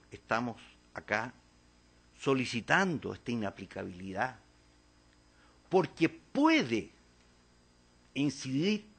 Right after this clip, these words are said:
en la relación, en la, en la resolución del asunto. Porque no necesitamos probar, en nuestro entender, de que será significativo en la resolución del asunto,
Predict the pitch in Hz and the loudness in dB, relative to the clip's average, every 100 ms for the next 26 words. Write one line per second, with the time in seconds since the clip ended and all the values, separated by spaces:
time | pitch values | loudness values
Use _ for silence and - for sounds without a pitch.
0 | - 139 127 113 117 - 175 - 117 110 | -8 -4 -2 -4 -10 -6 -6 -6 -8 -8
1 | 101 - - 104 101 104 104 113 165 170 | -10 -14 -18 -10 -10 -10 -12 -10 -8 -8
2 | 156 - 135 - - _ _ _ - _ | -8 -8 -10 -10 -20 _ _ _ -20 _
3 | _ _ _ _ _ _ _ _ _ _ | _ _ _ _ _ _ _ _ _ _
4 | - 110 127 165 180 - 117 160 185 - | -14 -6 -2 0 -2 -6 -8 -6 -6 -8
5 | 123 135 170 - _ _ _ _ _ _ | -6 -4 -4 -8 _ _ _ _ _ _
6 | _ _ _ - 92 90 104 - 117 107 | _ _ _ -12 -10 -6 -6 -4 -6 -2
7 | 185 226 190 - _ _ _ - - _ | 2 2 0 -6 _ _ _ -20 -20 _
8 | _ _ _ _ - - - _ _ _ | _ _ _ _ -20 -20 -20 _ _ _
9 | _ _ - 87 131 135 127 - 120 190 | _ _ -20 0 0 0 -4 -2 0 0
10 | 226 196 156 139 113 165 233 240 220 190 | -2 -8 -8 -8 -8 -6 -6 -6 -6 -8
11 | 185 180 208 202 196 - - - - | -8 -8 -8 -6 -8 -10 -14 -16 -20